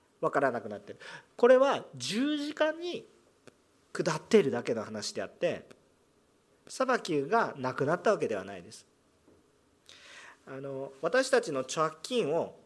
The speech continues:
帳消しにする特例とかあるでしょ？借金をね、あんまりにもみんなが借金だらけになったら、もうそれも一、一律になしにするっていう、そういうふうにして私たちの罪をなくしたのではなくて、イエス様は全ての借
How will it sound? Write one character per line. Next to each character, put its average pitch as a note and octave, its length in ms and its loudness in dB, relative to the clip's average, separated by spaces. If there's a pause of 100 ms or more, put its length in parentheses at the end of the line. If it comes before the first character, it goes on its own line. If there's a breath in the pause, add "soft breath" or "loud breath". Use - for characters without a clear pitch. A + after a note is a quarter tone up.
(580)
帳 A3 220 2
消 A3 180 0
し G3+ 140 -2
に F#3 140 -4
す F3+ 160 -6
る E3 100 2
特 D#3+ 260 -8 (120)
例 C#3 120 4
と - 80 -4
か C3 100 -4
あ C3+ 40 0
る C3 100 -2
で G2 60 -6
し - 100 -6
ょ？ A3 100 0
借 - 340 -8
金 C#3+ 180 -4
を A#2 40 -4
ね、 D#3 160 0
あ C#3+ 100 -2
ん E3+ 80 -2
ま F3+ 80 2
り E3+ 100 0
に E3 40 -4
も C#3 120 -2
み C#3+ 160 -4
ん E3 140 -4
な E3 120 0
が C3 120 -2
借 A#2+ 160 -6
金 C#3+ 160 -4
だ C#3+ 80 4
ら C#3 100 4
け A#2+ 80 -2
に A2+ 60 0
な A2+ 100 -2
っ A2+ 60 -12
た A#2+ 80 -4
ら、 A2+ 60 -6
も B2 120 -4
う A2+ 40 -6
そ A#2+ 100 -8
れ B2 100 -2
も A#2+ 160 -4
一、 D3+ 320 -10 (500 loud breath)
一 D3+ 200 -6
律 A3 240 -2
に G3 100 -4
な A3 140 2
し A3+ 100 -6
に C3 120 -4
す A#2 120 -10
る G#2+ 60 -4
っ - 20 -6
て - 160 -14
い - 40 -8
う、 - 40 -20 (300 loud breath)
そ C4 220 4
う C#4 40 4
い C#4 80 2
う C#4 60 0
ふ D4 100 0
う A#3+ 80 4
に E3 140 -4
し D3 60 -10
て F3+ 240 2
私 E3 320 0
た D#3+ 120 0
ち - 120 -12
の C3 100 -4
罪 C#3+ 340 -4
を C#3+ 240 -2 (140)
な C#3 160 -4
く D#3 100 -8
し - 100 -4
た E3 120 0
の A#2+ 120 -4
で G#2+ 80 -4
は G2 80 -6
な A2 140 -8
く - 80 -18
て、 C#3+ 380 -2 (320 loud breath)
イ F#3 100 0
エ C#4+ 80 2
ス C#4+ 100 -8
様 C3 260 0
は A2+ 80 -2
全 E4 420 -2
て D3 120 -4
の A#2+ 100 -4
借 - 220 -2